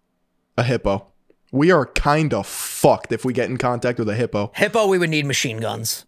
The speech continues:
Speaker 1: <laughs> You would need a bazooka, bro.
Speaker 2: First of all, why does a hi-, hippo kinda look like <laughs> me during a bulking phase?
Speaker 1: Have you seen the video of it chasing after the boat?
Speaker 2: No, but I wanna see it right now 'cause that's
Speaker 1: Okay,
Speaker 2: fucking
Speaker 1: I'll send
Speaker 2: probably
Speaker 1: it to you.
Speaker 2: hilarious.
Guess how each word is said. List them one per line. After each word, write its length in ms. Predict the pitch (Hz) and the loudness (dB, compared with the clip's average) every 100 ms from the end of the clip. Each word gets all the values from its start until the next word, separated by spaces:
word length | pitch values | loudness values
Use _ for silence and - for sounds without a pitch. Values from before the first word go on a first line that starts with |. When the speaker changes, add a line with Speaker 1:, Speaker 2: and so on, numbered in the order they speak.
| - | -2
Speaker 1:
<laughs> 120 | - 571 571 587 523 523 440 480 | 0 2 2 4 4 6 4 2
You 200 | 175 202 | 2 0
would 120 | 226 | 0
need 200 | 226 202 | 2 2
a 20 | |
bazooka, 720 | 160 170 143 127 180 190 131 | 2 0 0 2 2 2 0
bro. 300 | 123 127 135 | 0 0 0
Speaker 2:
First 400 | 160 - 247 247 | -2 -2 0 2
of 80 | 247 | 2
all, 160 | 202 196 | 2 2
why 260 | 196 220 | 2 2
does 100 | 285 | 2
a 120 | 277 254 | 0 2
hi-, 160 | 233 - | 0 0
hippo 300 | - 190 180 | -2 0 0
kinda 280 | - 180 185 | 2 2 4
look 200 | 180 175 | 2 2
like 240 | 175 - | 0 2
<laughs> 40 | 330 | 2
me 200 | 277 226 | 2 2
during 200 | 185 185 | 2 2
a 60 | |
bulking 480 | 165 190 196 - 165 | 2 2 0 -2 -6
phase? 1160 | - - - - - - - - - - - - | -6 -8 -10 -10 -10 -12 -14 -12 -12 -10 -10 2
Speaker 1:
Have 180 | 190 180 | 4 4
you 120 | 220 | 4
seen 160 | - 262 | 4 2
the 80 | 202 | 4
video 240 | 185 202 | 6 6
of 80 | 190 | 4
it 100 | 196 | 2
chasing 460 | - 165 175 170 | 2 2 2 2
after 220 | 160 165 170 | 0 2 0
the 100 | 151 | 0
boat? 360 | 107 123 165 - _ _ - 131 113 - _ | 2 2 2 -2 _ _ -6 -4 -6 -10 _
Speaker 2:
No, 360 | 170 175 196 233 | -4 0 2 2
but 180 | 220 196 | 0 0
I 160 | 185 | 0
wanna 380 | 185 175 190 185 | 0 2 2 2
see 220 | - 165 | 2 2
it 100 | 170 | 4
right 180 | 165 160 | 2 2
now 220 | 143 139 | 2 2
'cause 160 | 135 123 | 2 0
that's 120 | 117 | 0
Speaker 1:
Okay, 80 | 113 | 0
Speaker 2:
fucking 240 | 156 151 135 | 0 0 -2
Speaker 1:
I'll 60 | |
send 120 | - 160 | 0 2
Speaker 2:
probably 180 | 156 | 2
Speaker 1:
it 20 | 147 | 2
to 60 | |
you. 60 | 151 | 2
Speaker 2:
hilarious. 240 | 147 147 | 2 0